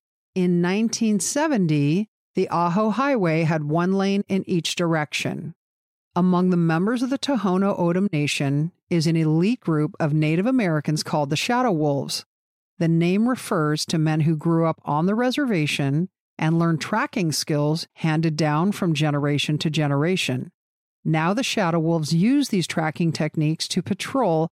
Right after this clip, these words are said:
seventy-six miles of the shared border with Mexico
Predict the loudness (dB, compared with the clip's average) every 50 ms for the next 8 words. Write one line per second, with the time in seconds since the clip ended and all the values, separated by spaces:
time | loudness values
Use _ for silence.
0 | _ _ -8 -6 -4 -2 -2 0 0 0 0 2 0 0 0 -2 -4 -4 -2 -2
1 | 0 0 2 2 2 2 0 0 -2 -2 -2 -2 0 0 0 -2 -2 0 0 0
2 | 0 0 -2 -2 0 0 0 2 2 0 0 0 0 0 0 0 0 0 0 -2
3 | -4 -6 -6 -4 -2 0 0 2 0 0